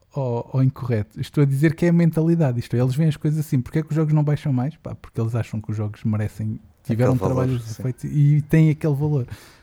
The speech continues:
Speaker 1: Ah, é uma ideia totalmente errada para o europeu e para o americano, pá, mas se calhar para o, para os orientais faz sentido, não é?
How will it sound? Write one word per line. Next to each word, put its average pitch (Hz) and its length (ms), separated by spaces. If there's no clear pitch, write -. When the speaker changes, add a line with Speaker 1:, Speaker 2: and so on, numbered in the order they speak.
Speaker 1:
Ah, 110 480
é 127 120
uma 135 160
ideia 131 280
totalmente 127 1200
errada 127 480
para - 140
o 123 40
europeu 120 320
e 113 40
para 120 120
o 123 40
americano, 120 580
pá, 110 160
mas 110 180
se - 60
calhar 117 220
para - 200
o, 123 320
para 127 100
os 113 100
orientais 131 480
faz - 200
sentido, 127 420
não 104 160
é? 110 100